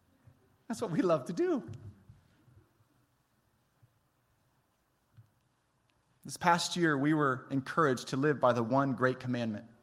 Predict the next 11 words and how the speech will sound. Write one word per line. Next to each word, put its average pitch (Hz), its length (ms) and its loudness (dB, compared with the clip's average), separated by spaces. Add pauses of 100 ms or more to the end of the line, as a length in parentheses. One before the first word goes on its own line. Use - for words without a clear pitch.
(1160)
no 123 480 -2 (600)
celebrating. 92 760 -10 (2000)
And 185 120 2
look, 233 200 2
this 240 180 4
is 233 100 -2
all 185 300 4
well 165 180 4
and 135 120 0
fine, 175 280 0
really. 117 240 -4